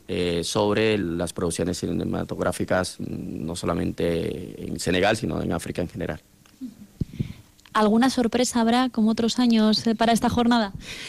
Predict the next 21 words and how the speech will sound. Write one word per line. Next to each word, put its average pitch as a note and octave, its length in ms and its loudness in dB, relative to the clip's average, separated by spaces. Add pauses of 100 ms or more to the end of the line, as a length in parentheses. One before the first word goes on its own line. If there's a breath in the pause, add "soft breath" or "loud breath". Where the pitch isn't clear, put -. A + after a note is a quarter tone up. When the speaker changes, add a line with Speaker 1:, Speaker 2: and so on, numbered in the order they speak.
(120)
Speaker 1:
Sí, B2+ 280 2
esa B2 200 4
es B2 80 2
la A#2 140 2
intención. A2 600 0
Como F#2 280 -2
cerramos G#2+ 600 0
con G#2+ 200 0
Senegal, A2+ 680 2
eh, F2 680 0
una F#2 440 0
película G2 400 0
y - 20 -4
con F#2+ 160 0
un G2 60 2
invitado G2 480 0
senegalés, G2+ 480 0
pues - 260 -10
queremos F#2 480 0
probablemente F#2+ 540 -4
también F#2 420 -2